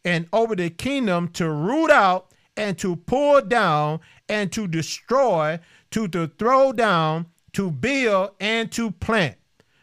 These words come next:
In verse eleven, "Moreover, the word of the Lord came unto me, saying, 'Jeremiah,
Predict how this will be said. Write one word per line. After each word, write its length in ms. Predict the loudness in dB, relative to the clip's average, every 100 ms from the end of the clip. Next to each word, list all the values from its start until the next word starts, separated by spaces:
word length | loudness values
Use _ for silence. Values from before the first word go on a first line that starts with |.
| _ _
In 200 | -6 -4
verse 300 | -2 -2 -2
eleven, 400 | -2 0 0 0
"Moreover, 640 | -2 2 2 2 0 0 0
the 100 | 0
word 280 | 0 0
of 100 | 0
the 100 | -2
Lord 380 | 0 2 0 -2
came 260 | -4 -2 -2
unto 220 | -2 -2
me, 200 | -2 -2
saying, 380 | -2 -4 -4 -2
'Jeremiah, 800 | 0 4 4 4 2 2 0